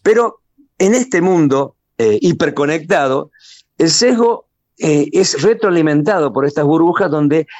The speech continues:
vamos a ir a buscar cada vez más información que confirme lo que antes pensábamos. Y mucho más cuando está, nuestros pensamientos, nuestras ideas están en algún tipo de confrontación. Vamos a ir a buscar confirmaciones, vamos a seleccionar la información que apoya nuestro punto de vista.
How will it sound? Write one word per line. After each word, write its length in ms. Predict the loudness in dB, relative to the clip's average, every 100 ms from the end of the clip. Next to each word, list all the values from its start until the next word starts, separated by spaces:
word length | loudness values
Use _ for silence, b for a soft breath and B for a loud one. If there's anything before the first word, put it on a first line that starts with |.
| B -6
vamos 320 | -2 -2 0
a 40 |
ir 60 | 0
a 40 |
buscar 500 | 0 -2 -2 -2 -4 _ -4
cada 240 | 0 0
vez 160 | 0 0
más 320 | 0 -2 -2
información 580 | -2 -2 -4 -2 -2 -2
que 140 | -2
confirme 500 | -2 -2 0 0 2
lo 100 | 0
que 100 | 0
antes 220 | -2 -2
pensábamos. 760 | -2 -2 -2 -2 -4 -10 -20 -20 b b
Y 60 | 0
mucho 260 | 0 2 -2
más 160 | -2
cuando 460 | -2 -2 0 -2 -2
está, 420 | -4 -4 -2 -4 -2
nuestros 300 | -4 -2 -4
pensamientos, 580 | -2 -2 0 0 0 -2
nuestras 460 | -2 -4 -2 0
ideas 360 | 2 2 0 -2
están 240 | -4 -2
en 100 | 0
algún 260 | 0 0 0
tipo 220 | -2 0
de 60 | -2
confrontación. 680 | -2 -4 -4 -4 -2 -4 -4
Vamos 320 | -2 -2 0
a 60 | 0
ir 80 |
a 40 | 0
buscar 360 | 0 -2 -4 B B B
confirmaciones, 880 | -4 -4 0 0 0 0 0 0 -2
vamos 260 | -4 -4 -4
a 40 |
seleccionar 520 | -4 -2 -2 0 0
la 80 | 0
información 480 | 0 -2 -2 -2 -4 B B B
que 120 | -2 0
apoya 440 | 0 0 0 0
nuestro 320 | -2 -2 -2
punto 300 | 0 0 2
de 100 | 2
vista. 480 | 2 -2 -6 -12 -12